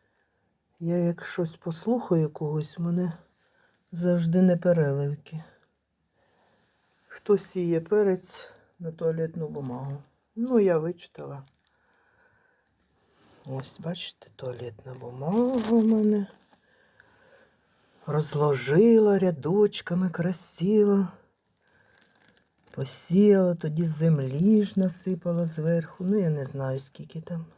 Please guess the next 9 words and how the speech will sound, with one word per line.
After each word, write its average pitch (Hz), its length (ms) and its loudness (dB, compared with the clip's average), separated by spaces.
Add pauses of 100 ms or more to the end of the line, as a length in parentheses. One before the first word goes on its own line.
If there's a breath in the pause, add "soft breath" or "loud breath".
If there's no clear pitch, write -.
(140)
ну, 160 120 -6
сантиметр, 156 680 -8
може, 147 220 -8
менше. 143 500 -12 (1120 soft breath)
І 180 120 4
вона 214 440 6 (1080 loud breath)
кожний 165 720 0 (240)
день 151 420 -4 (560)
пересихає. 156 880 -12